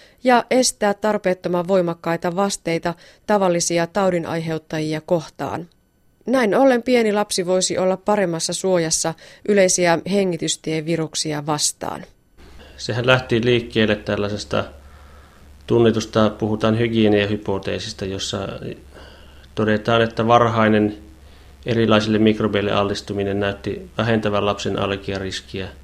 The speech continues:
Speaker 2: Ja, ja tota, samaan aikaan sitten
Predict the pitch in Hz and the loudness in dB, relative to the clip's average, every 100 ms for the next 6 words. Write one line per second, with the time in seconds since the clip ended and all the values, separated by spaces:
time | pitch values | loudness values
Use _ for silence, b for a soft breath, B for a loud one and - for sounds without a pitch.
0 | b b b b b b b - 107 98 | b b b b b b b -8 -6 -4
1 | - - 104 95 98 98 110 98 95 - | -6 -8 -8 -6 -8 -6 -4 -4 -4 -8
2 | - - - - - - - - - 131 | -16 -20 -20 -20 -20 -20 -20 -6 0 6
3 | 131 117 117 120 117 117 123 117 110 | 6 6 4 2 2 0 2 2 2